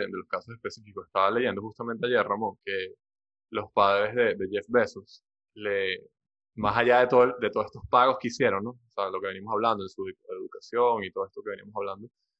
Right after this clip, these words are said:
ellos, cuando, cuando empezó Amazon, ellos le, le inyectaron doscientos cincuenta mil dólares, eh, entiendo que en equity, en participación, no en deuda. Y, y bueno, imagínate, o sea, más allá de lo que pagaron en Jeff Bezos, que tu hijo es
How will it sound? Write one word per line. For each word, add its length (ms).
ellos, 840
cuando, 840
cuando 200
empezó 320
Amazon, 400
ellos 460
le, 260
le 120
inyectaron 480
doscientos 360
cincuenta 340
mil 140
dólares, 340
eh, 320
entiendo 340
que 80
en 80
equity, 360
en 260
participación, 760
no 80
en 60
deuda. 260
Y, 540
y 20
bueno, 300
imagínate, 400
o 60
sea, 160
más 160
allá 160
de 60
lo 100
que 80
pagaron 340
en 60
Jeff 180
Bezos, 300
que 100
tu 160
hijo 240
es 240